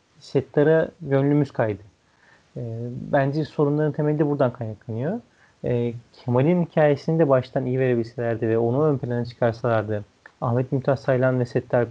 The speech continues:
bir tık daha yan karakter kalabilseydi bu kadar sorunlu bir senaryo olmayabilirdi. Ama dediğim gibi Settar hep böyle ön planda bir karakter olunca, bizim de, e, şeyimizi okşayınca,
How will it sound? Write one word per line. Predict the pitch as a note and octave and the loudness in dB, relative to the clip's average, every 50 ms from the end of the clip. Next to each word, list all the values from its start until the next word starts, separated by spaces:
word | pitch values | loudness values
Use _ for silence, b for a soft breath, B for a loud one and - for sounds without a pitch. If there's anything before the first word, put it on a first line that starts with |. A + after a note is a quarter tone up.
| A#2+ - | -4 -8
bir | - | -8
tık | - - - - _ - | -6 -8 -8 -4 _ 4
daha | C3+ C3 B2+ | 4 4 4
yan | B2 A#2+ B2+ C#3 C#3+ | 4 4 2 2 2
karakter | B2 - C#3 C3 A#2+ - C3+ B2 B2 | 2 2 0 0 2 2 0 -2 0
kalabilseydi | - - B2 B2 B2+ B2+ - - F3 D#3+ C3+ D3+ G3 - - _ _ _ _ _ | 0 2 2 2 2 0 0 0 0 2 2 0 -2 -2 -6 _ _ _ _ _
bu | D#3+ | -2
kadar | - - E3 E3 D#3+ | 2 4 6 6 4
sorunlu | D3 - - D3+ D3 D#3 D#3 D#3 D#3 D3+ D3+ | 2 0 -2 -2 -2 -2 -2 -2 -2 -2 -2
bir | D#3+ D3+ | -4 -6
senaryo | - - - D3+ D3 D3 D3 D3 D3+ D3+ | -6 -6 -4 -2 -2 0 0 0 2 2
olmayabilirdi. | D3+ D3 D3+ D3 D3 D3 D3+ E3 D3 B2 B2+ D#3+ A3 - b b b b b b b b - | 0 0 0 -2 -2 -2 -2 -2 -2 -2 -2 -4 -4 -8 b b b b b b b b -10
Ama | D3 C#3+ C#3+ D3 D3+ | -8 -4 -2 -2 -2
dediğim | D3 C#3 C#3 C#3 D#3 D#3+ | -2 -2 0 0 0 0
gibi | C#3+ B2 | -2 -2
Settar | - - B2+ B2+ - - D#3 C#3+ | -4 -4 -6 -4 -2 -2 -2 0
hep | D#3 F3+ - - _ | 0 -2 -2 -2 _
böyle | D#3 D3+ D3 C#3+ - F3+ - - _ _ - | 2 2 4 2 0 0 -6 -14 _ _ 0
ön | E3 E3 D#3+ | 0 0 0
planda | - - D#3 C#3+ C#3 C#3 C#3 C3+ C3 | 0 0 0 0 2 0 0 0 0
bir | C3+ C#3 E3 - _ _ _ _ - E3+ - | -2 -2 -6 -10 _ _ _ _ -20 -18 -4
karakter | - C#3+ C3+ B2+ B2 - C#3 | 0 0 0 0 0 -2 -2
olunca, | C3 C3 C3+ D3 D3 C3 B2+ A#2+ A2+ A2+ A2 A2 | -2 0 0 0 0 0 0 0 -2 -2 -4 -4
bizim | A#2+ A#2 A#2+ C3 C#3 C#3+ C#3+ C3+ | -4 -4 -2 -2 0 0 2 2
de, | C3+ C3+ C3+ B2+ b b b b b b b b _ - | 2 2 0 0 b b b b b b b b _ 0
e, | B2 A#2+ A#2+ A#2+ A#2 | 2 2 2 2 2
şeyimizi | A#2+ C#3 B2 A#2+ B2+ B2+ C#3 | 2 2 2 2 4 4 4
okşayınca, | B2+ A#2+ - - C3+ C3+ D3 C3+ C3 C#3+ B2 E3+ | 2 2 0 0 0 0 0 -2 -2 -4 -6 -8